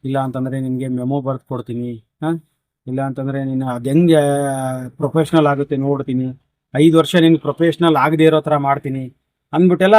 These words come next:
ಅಭ್ಯರ್ಥಿಗಳಿಗೆ ಹೆದರ್ಸಿ ಬೆದರ್ಸಿ ಕೆಲ್ಸಗಳ್ನ ಮಾಡಿಸ್ಕೊಳ್ಳೋದು ಎಲ್ಲ ಮಾಡ್ತಾ ಇದ್ರಂತೆ. ಹಾಗಾಗಿ ಅಭ್ಯರ್ಥಿ ಫೋನ್ ಮಾಡ್ಬಿಟ್ಟು, "ಇಲ್ಲ ಅಣ್ಣ, ನನ್ ಕೆಲ್ಸನೇ ಬಿಟ್ಟು ಹೋಗ್ಬಿಡ್ತೀನಿ, ಸಾಕಾಗಿದೆ ನನ್ಗೆ, ಕೆಲ್ಸನೇ ಬೇಡ ಅನ್ನಿಸ್ತಿದೆ, ಅಷ್ಟು ಟಾರ್ಚರ್ ಕೊಡ್ತಾ ಇದಾರೆ,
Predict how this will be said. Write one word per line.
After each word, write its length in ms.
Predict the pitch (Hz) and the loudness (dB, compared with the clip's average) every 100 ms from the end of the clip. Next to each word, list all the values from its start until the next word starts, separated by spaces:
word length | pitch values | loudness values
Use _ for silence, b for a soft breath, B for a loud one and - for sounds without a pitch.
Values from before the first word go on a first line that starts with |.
| 196 | 6
ಅಭ್ಯರ್ಥಿಗಳಿಗೆ 760 | 147 180 175 185 180 175 202 196 190 143 151 - | 4 0 0 0 0 2 2 2 2 -2 -10 -4
ಹೆದರ್ಸಿ 440 | 160 190 190 214 | 0 0 0 -2
ಬೆದರ್ಸಿ 480 | 170 156 180 180 185 | -2 0 -2 -2 -4
ಕೆಲ್ಸಗಳ್ನ 580 | - 151 147 160 160 160 | -4 -6 -4 -2 0 0
ಮಾಡಿಸ್ಕೊಳ್ಳೋದು 760 | 143 143 - 147 135 127 127 | -2 -6 -6 -6 -6 -8 -10
ಎಲ್ಲ 140 | 123 175 | -6 -4
ಮಾಡ್ತಾ 300 | 151 139 147 | -4 -6 -8
ಇದ್ರಂತೆ. 420 | 123 120 113 110 _ _ _ _ _ 160 | -8 -12 -14 -16 _ _ _ _ _ 0
ಹಾಗಾಗಿ 280 | 190 185 | 0 0
ಅಭ್ಯರ್ಥಿ 400 | 196 151 170 185 | -2 -2 -4 -4
ಫೋನ್ 200 | 151 175 | -4 -2
ಮಾಡ್ಬಿಟ್ಟು, 280 | 170 165 160 | 0 -2 0
"ಇಲ್ಲ 120 | 165 | 0
ಅಣ್ಣ, 140 | 165 165 | 0 -2
ನನ್ 140 | 151 | -4
ಕೆಲ್ಸನೇ 460 | 143 135 127 175 175 | -8 -12 -8 -4 -4
ಬಿಟ್ಟು 220 | 143 165 | -4 -2
ಹೋಗ್ಬಿಡ್ತೀನಿ, 440 | 151 143 147 147 | -2 -4 -6 -6
ಸಾಕಾಗಿದೆ 600 | 147 - 139 151 147 143 | -6 -8 -8 -6 -6 -6
ನನ್ಗೆ, 340 | 139 131 135 151 - _ _ _ | -8 -8 -8 -8 -10 _ _ _
ಕೆಲ್ಸನೇ 360 | 127 127 165 156 | -10 -8 -2 -2
ಬೇಡ 180 | 139 147 | -2 -4
ಅನ್ನಿಸ್ತಿದೆ, 360 | 147 135 143 | -4 -8 -10
ಅಷ್ಟು 280 | 131 - - | -10 -10 -12
ಟಾರ್ಚರ್ 380 | 147 131 - 143 | -8 -8 -6 -8
ಕೊಡ್ತಾ 320 | 143 127 135 | -8 -8 -8
ಇದಾರೆ, 420 | 123 123 123 117 | -8 -8 -10 -12